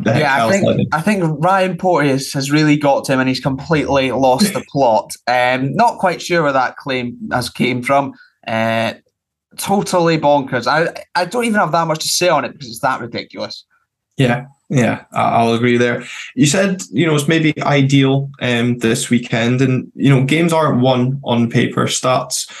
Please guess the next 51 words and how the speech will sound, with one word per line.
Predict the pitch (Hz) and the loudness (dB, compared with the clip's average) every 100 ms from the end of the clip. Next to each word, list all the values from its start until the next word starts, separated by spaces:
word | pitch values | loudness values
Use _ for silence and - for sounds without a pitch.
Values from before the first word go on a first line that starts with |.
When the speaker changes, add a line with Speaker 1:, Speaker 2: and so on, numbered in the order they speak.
| - - - | -20 -12 -2
Speaker 1:
um, | 117 113 117 - | 0 2 0 0
are | 120 | 0
like | 123 | 2
mini | 120 117 | 2 2
skirts, | 113 - 135 - | 0 -2 -2 -2
to | 143 | -4
quote | - 117 | 0 0
Ebby. | 117 110 120 139 - - - - | 0 0 0 0 -4 -12 -20 -4
Um, | 135 131 139 - | 0 2 2 0
but | 139 151 - - | -2 -2 -2 -6
Kilmarnock | - 165 180 185 127 - | 0 2 4 2 0 0
maybe | 165 175 160 | 2 4 2
are | 165 180 156 139 - - | 2 2 2 -2 -8 -6
the | 135 | -2
ideal | 139 127 127 123 120 | 0 0 2 2 2
opposition, | - 123 113 120 - 135 | 0 -2 -2 -2 2 2
and, | 127 123 | 2 0
and | 127 127 | 0 2
Martin, | 131 135 127 | 2 2 2
you, | 123 123 - | 2 0 0
you | 131 | 2
might | 131 123 | 4 2
want | 123 - | 0 -4
to | |
close | - 127 123 | -2 0 2
your | 123 | 2
ears | 143 147 | 2 0
for | 143 117 | 2 0
this, | 120 | 0
because | - 135 135 | -2 0 2
it's | 131 - - - - | 0 -2 -12 -18 -2
no | 170 185 | 2 2
wins | 170 165 151 | 2 2 2
in | 143 | 2
eleven | 135 156 139 117 113 139 - | 2 0 0 0 -2 -6 -8
for | - 123 117 | -2 0 2
the, | 120 117 - - - _ | 0 0 -4 -14 -20 _
for | 127 | -2
the | 123 | 0
Ayrshire | 98 123 - | 0 -2 -2
side | 131 123 120 | -2 -2 0
against | 117 117 113 - | 0 -2 -2 -2
Aberdeen | 117 113 117 113 | 0 0 0 0
in | 113 | 2
all | 113 113 | 0 -2
competitions, | 123 113 - 117 - 127 - | -4 -4 -4 -4 0 0 4
and | 120 113 - | 4 4 4
no | 131 135 | 6 6
wins | 131 127 123 | 4 2 2
in | 120 120 | 4 4
nine, | 127 131 117 117 | 2 2 0 -4